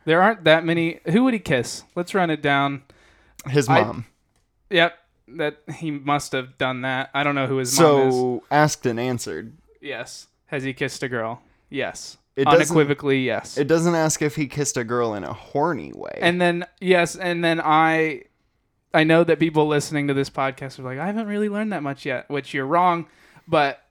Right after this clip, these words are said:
Speaker 1: now you definitely have learned something, is that Kylo Ren has kissed a girl.
Speaker 2: Yeah, so you can just go ahead and, and keep that in your back pocket and bust that out anytime.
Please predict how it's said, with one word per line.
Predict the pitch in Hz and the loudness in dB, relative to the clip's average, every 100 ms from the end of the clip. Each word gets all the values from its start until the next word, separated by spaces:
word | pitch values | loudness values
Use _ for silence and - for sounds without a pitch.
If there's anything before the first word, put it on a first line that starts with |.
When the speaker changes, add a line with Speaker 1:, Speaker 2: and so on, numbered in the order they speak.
| _ 180 | _ -4
Speaker 1:
now | 156 175 | 2 2
you | 180 160 | 2 0
definitely | 156 156 170 160 156 139 | 2 0 0 -6 -4 -6
have | 147 143 135 131 | -2 0 -2 -6
learned | 135 131 | -10 -10
something, | - 123 - 120 120 | -8 -8 -6 -8 -4
is | 123 127 | -6 -2
that | 127 113 | -2 -2
Kylo | - 135 131 127 | 0 2 4 2
Ren | 131 | 0
has | 131 127 120 - | -4 -4 -4 -6
kissed | - 120 - | -6 -6 -6
a | 123 | -6
girl. | 110 113 - | -4 -6 -6
Speaker 2:
Yeah, | 135 139 123 123 | 0 2 4 4
so | - 160 | 2 2
you | 208 254 | 0 0
can | 381 330 | 0 0
just | 277 | -2
go | - 147 | 0 2
ahead | 135 143 131 127 | 2 2 2 2
and, | 120 120 - | 2 -2 -4
and | 120 113 110 | -4 -2 -4
keep | - 135 - | -4 -6 2
that | 120 123 | 4 4
in | 131 120 | 2 2
your | 110 | 2
back | 117 113 - | 2 0 -2
pocket | 123 110 113 113 110 | 0 0 0 -4 -2
and | 110 | -2
bust | 113 110 - | 0 0 -2
that | 120 113 113 | 0 0 2
out | 110 107 | 2 0
anytime. | 107 107 104 117 110 110 110 110 | -2 -4 -4 -2 0 2 0 -2